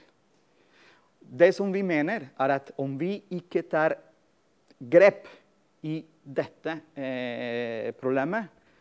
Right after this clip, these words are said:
så kommer disse selskapene, eller U S A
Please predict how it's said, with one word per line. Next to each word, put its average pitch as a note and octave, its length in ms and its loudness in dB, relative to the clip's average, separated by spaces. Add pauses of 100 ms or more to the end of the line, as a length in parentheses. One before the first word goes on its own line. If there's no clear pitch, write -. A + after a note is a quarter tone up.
(160)
så G#3+ 380 2 (320)
kommer D3+ 500 2
disse D3 260 -4
selskapene, E3 840 -4 (380)
eller G#3 380 0
U F#3 140 2
S F3+ 140 -2
A D3+ 360 0